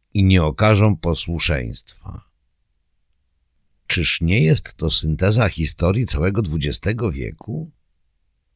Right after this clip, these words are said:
I jeszcze dokładniejsza jest kolejna zapowiedź. Cytat. „Dla osiągnięcia naszych celów koniecznym jest,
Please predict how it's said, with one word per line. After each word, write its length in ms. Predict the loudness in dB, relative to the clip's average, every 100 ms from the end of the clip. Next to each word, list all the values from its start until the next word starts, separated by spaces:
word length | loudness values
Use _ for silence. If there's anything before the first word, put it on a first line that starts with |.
| _ _ _
I 60 | 0
jeszcze 400 | 2 0 0 2
dokładniejsza 880 | 0 2 0 2 2 2 0 0 0
jest 340 | 0 -4 -6
kolejna 480 | 0 2 4 2 2
zapowiedź. 760 | 2 4 2 0 -6 -14 -16 _ _
Cytat. 560 | -4 -4 -4 -12 -14 -20 _ _ _ _ _ _ _ _ _ _ _
„Dla 340 | -2 2 2 2
osiągnięcia 800 | 2 6 6 6 4 6 4 4
naszych 380 | 4 4 2
celów 420 | 2 2 2 -2 0
koniecznym 680 | 4 6 4 2 0 -2
jest, 440 | -4 -4 -6 -10